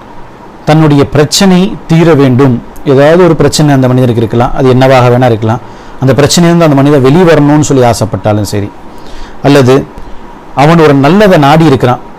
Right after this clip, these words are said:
ஒரு நல்ல விஷயத்தை எதிர்பார்த்து இருக்கான், அந்த விஷயம் நிறைவேறணும்னு நம்ம ஆசைப்படுறான். So இந்த மாதிரியாக இருக்கக்கூடிய மனிதர்கள்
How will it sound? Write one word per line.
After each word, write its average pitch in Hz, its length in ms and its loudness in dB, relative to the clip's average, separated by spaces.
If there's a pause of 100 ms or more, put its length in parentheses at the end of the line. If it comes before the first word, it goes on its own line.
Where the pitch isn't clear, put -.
(340)
ஒரு 135 200 2
நல்ல 143 280 2
விஷயத்தை 143 440 2
எதிர்பார்த்து 131 480 0
இருக்கான், 120 140 -2
அந்த 120 160 0
விஷயம் 123 360 0
நிறைவேறணும்னு 147 480 2
நம்ம 127 200 2
ஆசைப்படுறான். 113 480 -2 (720)
So 156 140 -2
இந்த 170 200 2
மாதிரியாக 170 520 2
இருக்கக்கூடிய 135 720 2
மனிதர்கள் 123 560 0